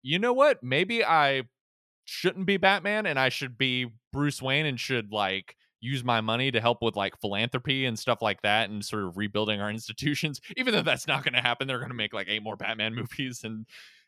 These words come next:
he's gonna fight, like, the Joker and Killer Croc and, and whatnot. Um,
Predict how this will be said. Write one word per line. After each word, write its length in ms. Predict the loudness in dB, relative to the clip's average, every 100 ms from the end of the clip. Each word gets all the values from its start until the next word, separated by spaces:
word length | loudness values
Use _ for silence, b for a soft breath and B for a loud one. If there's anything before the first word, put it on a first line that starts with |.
| -6
he's 120 | -2
gonna 160 | 0
fight, 280 | 2 2 2
like, 180 | 0 -2
the 60 | -6
Joker 380 | 0 2 2 -4
and 100 | -2
Killer 240 | 0 0
Croc 300 | 0 2 2 0
and, 240 | -8 -8 -8
and 140 | -6 -2
whatnot. 460 | -2 0 0 0 0
Um, 340 | 2 2 0